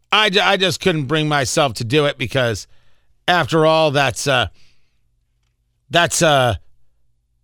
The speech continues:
what they've done to kids is just too terrible. So, and how they're, they're, they're going oh so superty woke. I, I just can't be a part of it."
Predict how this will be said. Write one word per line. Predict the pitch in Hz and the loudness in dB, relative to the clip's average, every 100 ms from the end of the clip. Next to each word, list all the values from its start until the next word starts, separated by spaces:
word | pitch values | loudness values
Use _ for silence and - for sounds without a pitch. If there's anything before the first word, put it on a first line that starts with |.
| _ _ | _ _
what | 180 | -2
they've | 185 147 | 0 2
done | 208 | 2
to | 143 | 0
kids | - 196 131 | 0 0 0
is | 117 | -2
just | 185 - | -2 0
too | 196 | -2
terrible. | 156 175 156 123 107 | 0 2 2 0 -2
So, | - 143 110 - - | -2 -2 -2 -10 -8
and | 139 139 | -4 0
how | 185 | 0
they're, | 170 143 - - | 2 -2 -4 -6
they're, | 131 139 123 | -4 -2 -2
they're | 127 143 | 0 0
going | 120 202 180 143 - - - | 2 0 2 -2 -6 -4 0
oh | 226 190 | 2 0
so | - 180 | 0 0
superty | - - 262 180 185 | 0 -2 -2 0 0
woke. | 180 190 143 | 2 2 0
I, | 170 170 170 | -2 0 0
I | |
just | 170 156 | -2 -4
can't | - 220 165 | -2 -2 0
be | 175 | -4
a | |
part | 143 151 110 | 0 -2 -2
of | |
it." | 76 | -8